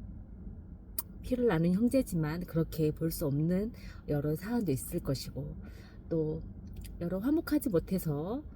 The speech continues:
서로 원수지간에 지내다 보니까 또, 어, 이런 명절에, 어, 즐거운, 즐겁고 화목한 시간을 보내지 못하는 경우도 있습니다.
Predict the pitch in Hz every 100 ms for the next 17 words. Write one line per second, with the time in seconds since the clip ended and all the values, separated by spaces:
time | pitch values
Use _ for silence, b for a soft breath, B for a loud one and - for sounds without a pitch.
0 | - - 277 262 165 170 196 277 247 185
1 | 170 - 165 165 165 160 160 156 160 160
2 | 156 143 147 147 156 151 B B B B
3 | B 123 135 98 156 165 160 147 - -
4 | - - 160 160 190 156 135 143 139 139
5 | B B B - 104 - - 165 175 160
6 | 151 - - 156 160 - 185 240 247 -
7 | - 165 156 190 175 160 151 156 156 139
8 | 139 - 180 156 143 135 - 170 - 180
9 | 165 165